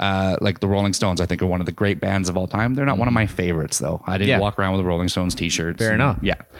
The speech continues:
Speaker 1: So just our favorites in our life.
Speaker 2: Yeah.
Speaker 1: So it doesn't mean right now. It just means at some point in your life, this was, like, they were, they were everything to you kind of thing. Like, they're your favorites, the top five favorites that you've had throughout your life.
Speaker 2: Hmm.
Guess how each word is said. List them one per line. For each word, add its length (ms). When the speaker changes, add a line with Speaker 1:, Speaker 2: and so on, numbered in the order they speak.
Speaker 1:
So 360
just 180
our 100
favorites 720
in 140
our 140
life. 460
Speaker 2:
Yeah. 120
Speaker 1:
So 220
it 100
doesn't 240
mean 280
right 180
now. 320
It 120
just 180
means 200
at 140
some 160
point 160
in 60
your 100
life, 260
this 180
was, 160
like, 300
they 100
were, 160
they 220
were 120
everything 440
to 100
you 180
kind 160
of 80
thing. 140
Like, 220
they're 120
your 120
favorites, 460
the 140
top 220
five 320
favorites 360
that 100
you've 140
had 220
throughout 220
your 100
life. 380
Speaker 2:
Hmm. 240